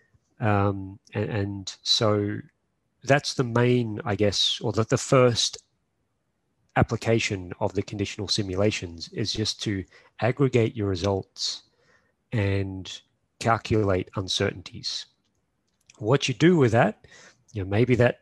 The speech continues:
feeds into a resource classification. Uh, maybe instead it goes towards, uh, drill hole spacing. You know, maybe you say, "Oh, in this part of the deposit, uh, my uncertainties are larger. I need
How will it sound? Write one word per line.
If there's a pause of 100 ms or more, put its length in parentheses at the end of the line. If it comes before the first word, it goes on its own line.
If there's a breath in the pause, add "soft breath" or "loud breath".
feeds
into
a
resource
classification. (640 soft breath)
Uh,
maybe
instead
it
goes
towards,
uh,
drill
hole
spacing. (640)
You
know,
maybe
you
say,
"Oh, (100)
in
this
part
of
the
deposit, (680 soft breath)
uh,
my
uncertainties
are
larger. (760)
I
need